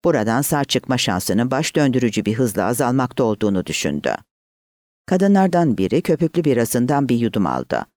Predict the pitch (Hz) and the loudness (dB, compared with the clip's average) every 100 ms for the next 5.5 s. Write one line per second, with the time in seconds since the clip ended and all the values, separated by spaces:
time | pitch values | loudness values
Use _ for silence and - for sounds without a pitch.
0 | - - 123 123 - 139 135 127 120 - | -10 -4 -2 0 0 -2 0 0 0 0
1 | 156 120 107 95 107 139 - 101 87 69 | 0 2 0 0 0 -4 -4 -2 0 0
2 | - 64 - _ _ - 131 110 90 80 | -2 -4 -6 _ _ -4 -2 0 0 0
3 | 73 67 - _ _ _ _ _ 175 143 | -2 -2 -6 _ _ _ _ _ 0 2
4 | 110 127 160 131 123 117 104 95 87 - | 2 0 0 -4 -4 -2 -2 -2 -4 -6
5 | - - - - | -6 -8 -8 -8